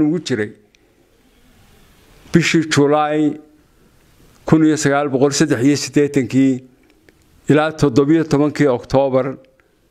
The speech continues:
kun sagaal boqol iyo afar iyo siddeetankii oo uu ku shahiiday Burcaduur. Shirweynayaal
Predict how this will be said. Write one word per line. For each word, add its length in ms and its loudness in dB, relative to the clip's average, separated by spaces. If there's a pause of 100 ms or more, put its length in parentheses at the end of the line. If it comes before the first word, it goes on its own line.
(400)
kun 100 4
sagaal 380 0
boqol 320 2
iyo 100 4
afar 220 -2
iyo 80 -6
siddeetankii 720 -2 (420)
oo 140 2
uu 160 0
ku 80 2
shahiiday 800 0 (440)
Burcaduur. 600 0 (3500)
Shirweynayaal 920 0